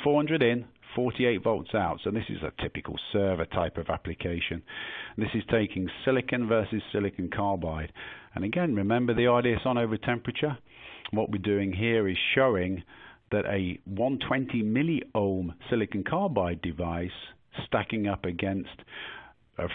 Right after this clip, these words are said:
roughly a sixty milliohm superjunction device in a D C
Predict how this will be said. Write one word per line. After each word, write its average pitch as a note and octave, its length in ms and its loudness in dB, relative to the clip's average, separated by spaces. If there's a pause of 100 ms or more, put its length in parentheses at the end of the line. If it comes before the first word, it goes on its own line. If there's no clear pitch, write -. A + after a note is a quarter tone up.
roughly G#2+ 400 4
a F#2 160 0
sixty A#2+ 340 0
milliohm G2 580 2 (140)
superjunction F2 640 -2
device E2+ 520 -2
in E2+ 160 -6
a E2 40 -6
D F2+ 300 -4
C F#2 80 -2